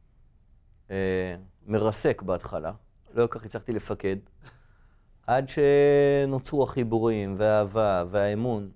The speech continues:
בסוף אתה מגלה שבכל מקום האנשים הם מתוקים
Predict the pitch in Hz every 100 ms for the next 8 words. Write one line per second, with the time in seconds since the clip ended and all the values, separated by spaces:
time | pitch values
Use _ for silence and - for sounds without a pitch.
0 | _ _ - _ _ - _ 185 - 202
1 | - 147 135 123 120 135 120 113 104 110
2 | 117 107 117 110 107 101 98 95 - 110
3 | 107 104 98 98 95 - 107 95